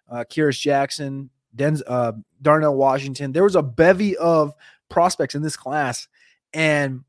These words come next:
it was like the first fifteen balls,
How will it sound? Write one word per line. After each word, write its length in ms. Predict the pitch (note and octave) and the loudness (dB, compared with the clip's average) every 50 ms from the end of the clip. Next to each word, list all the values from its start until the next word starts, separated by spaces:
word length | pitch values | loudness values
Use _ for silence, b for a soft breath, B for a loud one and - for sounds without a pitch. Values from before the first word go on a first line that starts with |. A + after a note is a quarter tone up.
| _ _ _ _ | _ _ _ _
it 100 | - F3 | 2 4
was 180 | E3+ E3 D#3+ D3 | 4 4 4 2
like 300 | D#3 D3+ C#3 C#3 C#3 _ - | 2 2 2 0 -2 _ -8
the 120 | - C#3 | -8 -8
first 720 | - - - - F#3+ F#3+ G3 G3 - - - - - - _ | -8 -10 -4 0 2 2 2 2 -2 -6 -12 -14 -20 -20 _
fifteen 800 | _ - - - G3+ G3+ - - - - - F#3+ F#3 F#3 F3 D#3 | _ -14 -6 -2 -2 -2 -2 -6 -12 -8 -6 -4 -2 -2 -2 -2
balls, 720 | C3+ D#3 D3+ D3+ D3+ D3 C3+ C3+ B2+ A#2 A2 - - - | 0 2 2 4 4 4 4 2 2 0 -2 -6 -12 -18